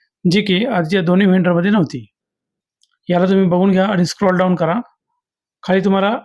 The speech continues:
टिक मार्क ऑप्शन आहे, ज्याच्यामध्ये टर्म्स कंडिशन ॲक्सेप्ट असा एक ऑप्शन आहे. त्या टिक मार्कला तुम्ही क्लिक करा, त्याच्या खाली टर्म्स कंडिशन वाचून घेऊ शकता वेळ असेल तर. स्क्रॉल डाऊन करा आणि पे या बटनाला क्लिक करा, ज्याच्यामध्ये तुम्हाला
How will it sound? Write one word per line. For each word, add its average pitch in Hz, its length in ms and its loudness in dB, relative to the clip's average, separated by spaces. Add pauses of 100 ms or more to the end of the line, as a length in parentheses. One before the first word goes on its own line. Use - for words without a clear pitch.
(240)
टिक 196 160 -6
मार्क 196 180 -2
ऑप्शन 202 240 0
आहे, 208 160 0
ज्याच्यामध्ये 185 440 -2
टर्म्स 185 300 -2
कंडिशन 185 360 0
ॲक्सेप्ट 190 440 -4
असा 185 180 0
एक 180 80 -2
ऑप्शन 170 300 -4
आहे. 185 160 0 (1040)
त्या 185 100 -4
टिक 175 120 0
मार्कला 185 280 2
तुम्ही 185 220 -2
क्लिक 196 220 -4
करा, 180 220 0
त्याच्या 175 260 -8
खाली 185 220 -2
टर्म्स 180 220 0
कंडिशन 180 260 0
वाचून 175 340 0
घेऊ 190 100 2
शकता 190 260 -2
वेळ 190 140 2
असेल 170 220 -2
तर. 208 80 -2 (760)
स्क्रॉल 180 340 -2
डाऊन 190 160 0
करा 180 200 -2 (420)
आणि 208 280 0 (880)
पे 196 120 0 (240)
या 185 140 0
बटनाला 190 380 0 (300)
क्लिक 202 200 -2
करा, 139 200 -2 (520)
ज्याच्यामध्ये 185 500 0
तुम्हाला 180 300 0